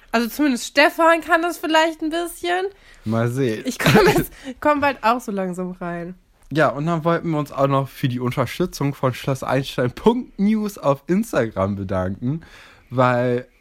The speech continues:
Speaker 2: durch diesen Account haben wir Hörerschaft dazu ge-, bekommen überhaupt, oder?
Speaker 1: Ja, das ist voll lieb gewesen.
Speaker 2: Vor allem nach nur zwei Stunden, in denen es online war, haben wir direkt eine Nachricht bekommen, was sehr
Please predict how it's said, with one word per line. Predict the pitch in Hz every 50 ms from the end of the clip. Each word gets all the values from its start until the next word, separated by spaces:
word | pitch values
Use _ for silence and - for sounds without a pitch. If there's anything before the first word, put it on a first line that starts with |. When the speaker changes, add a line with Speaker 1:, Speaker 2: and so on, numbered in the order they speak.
| - - _
Speaker 2:
durch | 127 123 156 196 220 202 - - - - - _ _ _ _ _
diesen | - 123 120 123 127 147 160 160 170 143
Account | 113 - - - 110 98 104 123 135 160 - - -
haben | 101 98 110 113 113
wir | 120 120 135 151 151 - - _ _ _ - 120 -
Hörerschaft | 160 180 208 - - - - - 120 - - -
dazu | 101 92 - 160 190
ge-, | 302 285 - - - _ _ - - - - - -
bekommen | 98 - 220 - - 139 120 101 101 98 101 - - -
überhaupt, | - - 104 101 95 98 90 82 78 82 -
oder? | - - 98 -
Speaker 1:
Ja, | 285 294 302 285
das | 269 247 -
ist | 247 -
voll | - - 233
lieb | 226 226 240 247 - -
gewesen. | 220 196 185 185 185 185 185 185 185 185 180
Speaker 2:
Vor | 180 185 - -
allem | 143 143 143 147 143
nach | 135 131 131 - - 143 -
nur | 139 131 131 123 117 - - _ _ _ _ _ _ - -
zwei | - - - 127 117 135 165
Stunden, | - - - 170 170 180 180
in | 170 156 139 131
denen | 143 147 147
es | 139 131 -
online | 135 139 156 170 175 175 170
war, | 165 175 165 151
haben | 156 156 160 160
wir | 156
direkt | 135 131 131 - 151 143 -
eine | 147 147 147
Nachricht | 165 185 190 - 156 - -
bekommen, | - 117 - - 131 139 151 143 139
was | 139 127 -
sehr | - 160 190